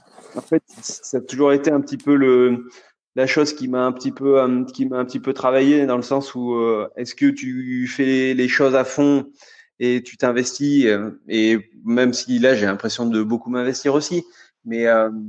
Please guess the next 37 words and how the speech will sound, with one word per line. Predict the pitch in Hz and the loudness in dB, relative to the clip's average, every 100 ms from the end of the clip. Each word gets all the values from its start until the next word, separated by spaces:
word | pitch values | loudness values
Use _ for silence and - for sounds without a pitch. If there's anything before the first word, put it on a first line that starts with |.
| 107 110 - | -16 -18 -4
mais | 123 | 0
voilà, | 127 120 120 | 4 4 4
j'ai | 120 117 | 0 -2
toujours | - 156 156 | 2 4 6
eu | 151 147 | 6 6
ce | 143 | 4
côté | 143 139 151 151 | 2 4 6 6
à | |
dire, | 123 143 127 | 6 2 4
bah | 120 | 2
non, | 131 | 2
il | |
faut | 131 | -4
quand | 117 117 | -6 -6
même | 117 | -2
garder | 120 120 | -2 -2
un | 120 | -4
petit | 117 117 | -8 -14
peu | 120 | -14
ton | 120 | -10
boulot | 113 123 143 | -6 0 0
parce | 131 - | 0 -10
que, | 113 107 107 110 _ - _ _ | -4 -2 -2 -6 _ -20 _ _
parce | 117 - | -4 -4
que | 120 | -6
ça | 117 110 | -4 0
reste | 110 117 | 0 0
quand | - | 0
même | 120 120 | 0 -2
que | 120 127 127 | 0 4 4
du | 123 | 2
sport. | 120 - 127 135 135 - _ _ _ _ | -4 -2 2 2 0 -12 _ _ _ _
Et, | 110 107 | -4 0
euh, | 107 101 104 104 101 101 101 | 0 0 -4 -8 -8 -8 -8
et | - 110 | -6 -6
puis, | - 107 101 | -6 -4 -2
euh, | 98 95 95 | -2 -4 -8